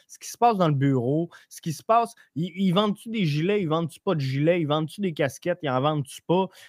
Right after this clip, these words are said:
euh, il va-tu avoir des cris de cheese, ça va être des hot dogs ? N-, tu sais, c'est, c'est un débat qui m'intéresse pas tant, sincèrement.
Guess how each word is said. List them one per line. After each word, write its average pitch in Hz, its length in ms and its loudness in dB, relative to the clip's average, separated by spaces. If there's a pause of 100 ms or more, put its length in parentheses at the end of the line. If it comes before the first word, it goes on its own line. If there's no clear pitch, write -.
(140)
euh, 127 140 2
il 147 120 0
va-tu 175 220 2
avoir 208 220 2
des 160 100 -2
cris - 180 -6
de 131 60 -10
cheese, 202 280 -4
ça 156 100 2
va 143 160 2
être 151 80 -8
des 139 120 0
hot 123 120 2
dogs ? 151 360 0
N-, 147 220 -8
tu 127 80 -18
sais, 240 460 -8
c'est, 160 180 -12
c'est - 220 -4
un 185 120 6
débat 196 500 10
qui - 120 -4
m'intéresse 170 800 2
pas 123 180 -2
tant, 123 220 -4 (720)
sincèrement. 127 800 -2